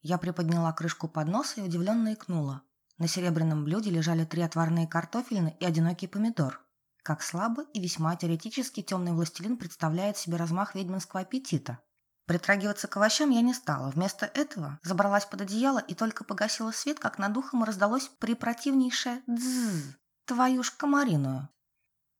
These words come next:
Подскочив на диване, зажгла светильник. Зудение над ухом сразу же стихло.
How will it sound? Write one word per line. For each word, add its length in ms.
Подскочив 500
на 80
диване, 340
зажгла 300
светильник. 760
Зудение 380
над 160
ухом 360
сразу 340
же 120
стихло. 500